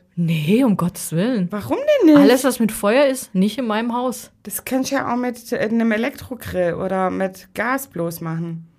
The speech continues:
Speaker 1: Ja, Gas,
Speaker 2: Ohne Feuer
Speaker 1: genau.
Speaker 2: und
Speaker 1: Dann
Speaker 2: so.
Speaker 1: explodiert die Gasflasche, haben wir den Salat. Dann haben wir nur Salat, tatsächlich. Weil
Speaker 2: Ja.
Speaker 1: Fleisch haben wir keins.
Speaker 2: Dann
Speaker 1: Vielleicht
Speaker 2: machst du
Speaker 1: kommt
Speaker 2: halt
Speaker 1: das Sprich-
Speaker 2: Fleisch mit Salat, äh,
Speaker 1: vielleicht
Speaker 2: Salat
Speaker 1: kommt,
Speaker 2: mit Fleisch.
Speaker 1: vielleicht kommt das Sprichwort auch daher, verstehst du? Da haben wir den Salat.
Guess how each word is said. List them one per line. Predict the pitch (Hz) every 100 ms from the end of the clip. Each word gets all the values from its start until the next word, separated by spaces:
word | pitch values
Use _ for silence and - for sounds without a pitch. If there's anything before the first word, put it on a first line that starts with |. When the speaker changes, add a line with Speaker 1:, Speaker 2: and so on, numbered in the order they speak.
| _
Speaker 1:
Ja, | 170 196
Gas, | 185 165 160
Speaker 2:
Ohne | 185
Feuer | 185 196
Speaker 1:
genau. | 185 180
Speaker 2:
und | 180
Speaker 1:
Dann | 185
Speaker 2:
so. |
Speaker 1:
explodiert | 180 185 190 202 196
die |
Gasflasche, | 190 190 208 - 262 262
haben | 233 247
wir | 226
den | 170
Salat. | 175 160 156 151 - - - - - _ _ _ _ _ _ _ -
Dann | 196
haben | 220
wir | 262
nur | 247 262
Salat, | 285 302 285 240 -
tatsächlich. | 208 180 202 202 175 165 - -
Weil | -
Speaker 2:
Ja. | 370
Speaker 1:
Fleisch | 466 302 -
haben | 269
wir | 277
keins. | 262 269 233 208 - - _ _ _ -
Speaker 2:
Dann | 233 233
Speaker 1:
Vielleicht | 220 -
Speaker 2:
machst | - 294 294
du | 285
Speaker 1:
kommt | 277
Speaker 2:
halt | 349
Speaker 1:
das | 349
Sprich- | 285
Speaker 2:
Fleisch | 285
mit | 370
Salat, | 277 226 226 240 208
äh, |
Speaker 1:
vielleicht | 240 247
Speaker 2:
Salat | 262 262
Speaker 1:
kommt, | 285 247
Speaker 2:
mit | 320
Fleisch. | 254 185 180
Speaker 1:
vielleicht | 226 247 226
kommt | 285 320
das | 285
Sprichwort | - 208 202 180
auch | 156
daher, | 180 170 185 226 196
verstehst | 185 - 285 -
du? | _ _
Da | 196
haben | 202 247
wir |
den | 208 185
Salat. | 175 165 156 160